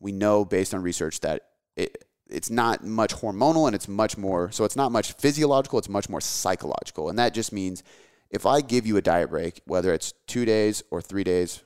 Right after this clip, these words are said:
five days, seven days, two weeks, if I give you a break, and the, the length of the break depends on the person's need for frequency of it. So if I give you a two-day refeed, it's gonna be more frequent than a seven-day free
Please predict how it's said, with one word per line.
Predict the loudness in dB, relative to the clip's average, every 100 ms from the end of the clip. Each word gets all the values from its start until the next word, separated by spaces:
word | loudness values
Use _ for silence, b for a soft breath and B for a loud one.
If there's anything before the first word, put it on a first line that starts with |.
| _ _
five | 0 2
days, | 2 0 -2
seven | -4 -2 -2
days, | -2 -4 -4
two | -6 -4
weeks, | -2 -4 -8 b b b b _
if | 0
I | 2
give | 2 2
you | 2
a | 2
break, | 4 2 2 -2
and | -8 -4
the, | -4
the | -2
length | 0 0 -2
of |
the | -2
break | -2 -2
depends | -4 -8 -6
on | -6
the | -6
person's | -6 -6 -6 -10 -14 _ _ _ -14
need | -10 -8 -4 -2 -4 -4
for | -8
frequency | -4 -4 -4 -4 -4
of | -2
it. | -2 -6 _
So | 2 4 4 0 b b b b b _ _ _
if | 0
I | 0
give | 2 2
you | 2
a |
two-day | 2 2 4 4 4 0
refeed, | -6 -4 -4
it's | -4
gonna | -6
be | -6
more | -2 -2
frequent | -2 -4 -4 -4 -6
than | -6
a | -6 -10 -10
seven-day | -2 -2 -2 -8
free | -8